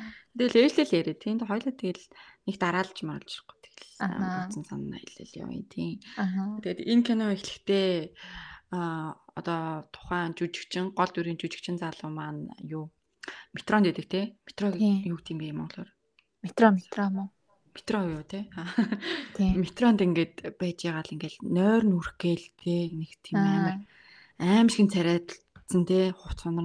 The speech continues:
Speaker 1: нь халтараа,
Speaker 2: Аа.
Speaker 1: ер нь амар ядарсан, ер нь л амар, аим шиг царайтай л я-, явж исэн. Тэгсэн чинь гівэнд, ам,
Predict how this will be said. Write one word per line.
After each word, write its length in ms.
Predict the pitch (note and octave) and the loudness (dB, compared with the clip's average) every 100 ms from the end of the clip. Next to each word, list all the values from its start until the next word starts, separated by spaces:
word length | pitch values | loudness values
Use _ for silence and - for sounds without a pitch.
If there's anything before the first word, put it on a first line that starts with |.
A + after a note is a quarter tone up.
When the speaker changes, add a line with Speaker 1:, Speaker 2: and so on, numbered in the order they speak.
| E3+ | -4
Speaker 1:
нь 80 | |
халтараа, 560 | - - - E3 D#3+ D#3 - G3 | -8 -14 -8 -4 -4 -6 -4 2
Speaker 2:
Аа. 400 | F#3+ F3+ F3+ F#3+ | 4 4 0 -4
Speaker 1:
ер 80 | |
нь 80 | D#3 | -4
амар 240 | D#3+ E3 D#3+ | -2 -2 -2
ядарсан, 880 | D#3+ D#3 E3 - _ - D#3 D3+ | -4 -4 -8 -10 _ -8 -6 -4
ер 160 | C#3+ D3+ | -6 -6
нь 260 | E3 D#3+ D3+ | -6 -6 -8
л 140 | - D#3+ | -8 -4
амар, 280 | E3 E3+ E3+ _ - | -2 -2 -4 _ -14
аим 200 | - E3+ E3+ | -4 -2 -2
шиг 160 | - | -2
царайтай 400 | F3 G3+ F3+ F#3 | 0 -2 4 4
л 100 | F#3 - _ _ - - - - | 4 0 _ _ -16 -14 -16 -16
я-, 640 | - - - - D2 F#2+ - | -14 -14 -14 -10 -10 -8 -2
явж 240 | E3 D#3+ | -2 0
исэн. 400 | F3 F3 E3+ E3+ _ | -4 -2 -4 -4 _
Тэгсэн 320 | - - G#3 | -20 -2 0
чинь 240 | G3+ A3 F3+ - - - | 0 0 0 -2 -6 -6
гівэнд, 560 | G3 F3+ F3 D#3 - | -2 0 -2 -4 -8
ам, 1040 | - - - - - - - - A#3 A#3 | -10 -10 -8 -8 -8 -8 -10 -10 -10 -10